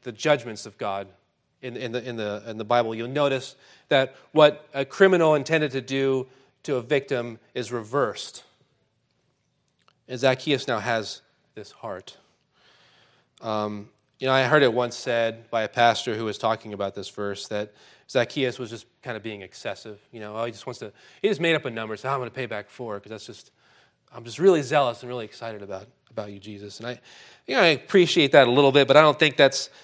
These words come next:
what's going on. I don't think it's okay to be overboard. I think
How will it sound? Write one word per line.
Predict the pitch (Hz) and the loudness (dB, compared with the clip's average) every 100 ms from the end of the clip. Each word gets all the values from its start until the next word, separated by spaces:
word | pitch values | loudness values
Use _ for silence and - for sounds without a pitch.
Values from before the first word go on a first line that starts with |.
| _ - | _ 2
what's | 143 151 - | 4 4 4
going | 151 135 131 | 2 2 2
on. | 139 | 2
I | 131 | 2
don't | 143 | 0
think | 156 | -4
it's | 131 | -4
okay | 139 123 147 139 | -4 -6 -2 -2
to | 135 | -2
be | 131 131 | -2 -2
overboard. | 131 139 135 151 180 202 _ _ _ _ _ _ _ _ _ _ _ _ - | -2 -2 2 4 2 -2 _ _ _ _ _ _ _ _ _ _ _ _ -6
I | 127 | -4
think | 131 131 107 | -2 -4 -6